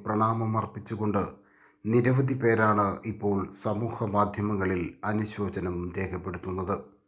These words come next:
മലയാള സിനിമ നിർമ്മാതാവാണ് വിടവാങ്ങിയത്. വട്ടക്കുഴി ജോണി അന്തരിച്ചു. എഴുപത്തിമൂന്ന് വയസ്സായിരുന്നു. കമൽ സംവിധാനം ചെയ്ത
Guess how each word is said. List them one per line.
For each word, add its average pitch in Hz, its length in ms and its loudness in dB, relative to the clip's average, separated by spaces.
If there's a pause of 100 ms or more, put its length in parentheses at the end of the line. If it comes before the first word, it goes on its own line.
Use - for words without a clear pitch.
(640)
മലയാള 104 720 4
സിനിമ 110 720 2
നിർമ്മാതാവാണ് 107 1120 2
വിടവാങ്ങിയത്. 95 840 0 (880)
വട്ടക്കുഴി 101 840 0
ജോണി 104 640 0
അന്തരിച്ചു. 95 520 -2 (760)
എഴുപത്തിമൂന്ന് 104 840 2 (220)
വയസ്സായിരുന്നു. 98 800 0 (1200)
കമൽ 110 240 2
സംവിധാനം 117 720 2
ചെയ്ത 107 260 2